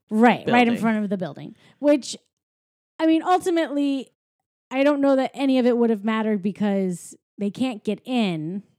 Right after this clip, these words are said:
Speaker 1: and they don't know where to go.
Speaker 2: Yeah,
Speaker 1: So,
Speaker 2: they still have to do
Speaker 1: but
Speaker 2: their reconnaissance.
Speaker 1: it's just a whole, it's just funny because it's a whole thing.
Speaker 2: Yeah.
Speaker 1: So in order to cross the street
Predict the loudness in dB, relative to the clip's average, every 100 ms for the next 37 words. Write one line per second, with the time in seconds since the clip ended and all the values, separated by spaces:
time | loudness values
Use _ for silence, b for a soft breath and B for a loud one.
0 | _ _ _ -2 0 0 -2 -2 -2 -2
1 | -4 -4 -4 -6 -10 -6 0 2 2 -2
2 | -8 -14 -4 0 2 6 6 4 -2 -6
3 | -10 -12 -8 0 0 0 -2 -2 4 6
4 | 6 6 4 0 -6 _ _ _ _ _
5 | _ _ _ _ -8 -6 -4 -4 -4 -8
6 | -8 -8 -6 -4 -6 -8 _ _ _ _
7 | -18 -16 -8 -4 -2 0 -2 -4 -12 -16
8 | -10 -10 -10 -16 B B _ -10 4 8
9 | 10 8 6 2 -2 0 0 -2 -4 -6
10 | -6 -8 -6 -6 -8 -12 -14 -14 -10 -6
11 | -6 -6 -10 -16 -20 -20